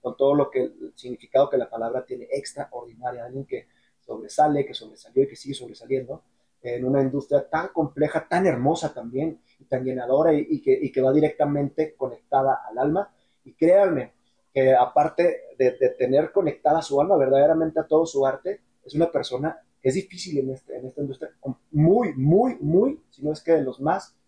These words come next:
disciplinados que yo he conocido, y que vale mucho la pena vivir o, o vivir algunas de las experiencias que tú nos cuentas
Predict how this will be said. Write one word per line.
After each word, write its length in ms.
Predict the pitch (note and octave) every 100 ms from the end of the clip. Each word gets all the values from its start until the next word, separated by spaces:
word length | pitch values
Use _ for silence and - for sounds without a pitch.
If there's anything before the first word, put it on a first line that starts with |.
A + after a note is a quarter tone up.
| -
disciplinados 640 | C3 - B2+ B2+ D3 D3
que 80 | C3+
yo 80 |
he 40 | C3
conocido, 500 | C3 A#2+ C3 E3 - _ _ _ _ -
y 180 | A#2+ -
que 480 | A2+ A2 G2+ - _
vale 160 | C3+ D3
mucho 220 | D3+ -
la 120 | -
pena 400 | C#3+ C3+ D3+ - _ _ _ _ _
vivir 380 | - C#3 D#3 D3+
o, 220 | C3+ B2+ C3
o 400 | B2+ A2+ A2+ - _ _ _ _ _ _
vivir 180 | B2 C3+
algunas 280 | D#3 D3 C#3+
de 60 |
las 120 | C3 A2+
experiencias 480 | - - B2 -
que 80 | -
tú 120 | -
nos 140 | B2+ B2
cuentas 400 | C3+ C3 E3